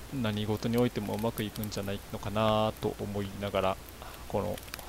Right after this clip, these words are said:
ポッドキャストも引き続きやっていきたいなと思います。なんで今のところ、この音声発信も、割と楽しみながら、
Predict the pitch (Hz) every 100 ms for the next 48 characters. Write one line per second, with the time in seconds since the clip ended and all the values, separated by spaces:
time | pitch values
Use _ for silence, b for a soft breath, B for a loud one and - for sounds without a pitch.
0 | - 110 107 - 101 - 101 98 - -
1 | - - - - B B B - - 113
2 | - 104 - - 101 - - - 107 -
3 | 101 - 101 101 104 113 - 110 90 -
4 | 104 - - - - - - - - -
5 | - - - - - - 131 123 135 135
6 | 131 143 139 131 139 - 123 117 - B
7 | B B B - 120 117 - 120 113 107
8 | - 113 110 110 - - - - - -
9 | B B B B - 139 139 143 143 -
10 | 139 127 135 - - 131 123 120 120 113